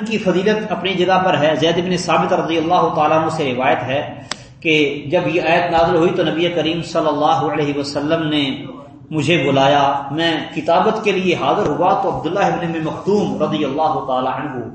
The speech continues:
وہ نابینا صحابی تھے، کہتے ہیں، "اللہ کی قسم، اے اللہ کے رسول صلی اللہ علیہ وسلم، اگر میں آپ کے ساتھ جہاد کر سکتا تو ضرور جہاد کرتا۔"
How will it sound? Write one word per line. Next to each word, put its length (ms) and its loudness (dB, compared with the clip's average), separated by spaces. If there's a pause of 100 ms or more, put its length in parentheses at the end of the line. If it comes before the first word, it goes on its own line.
(380)
وہ 120 4
نابینا 440 4
صحابی 440 2
تھے، 400 -4 (380)
کہتے 320 2
ہیں، 500 2 (300)
"اللہ 300 4
کی 140 0
قسم، 320 0
اے 60 2
اللہ 300 4
کے 80 0
رسول 360 2
صلی 240 0
اللہ 140 0
علیہ 420 0
وسلم، 400 -4
اگر 260 0
میں 200 -2
آپ 280 0
کے 60 -2
ساتھ 400 -2
جہاد 500 -2
کر 120 -2
سکتا 460 -4
تو 260 -4
ضرور 540 2
جہاد 520 -4
کرتا۔" 560 -12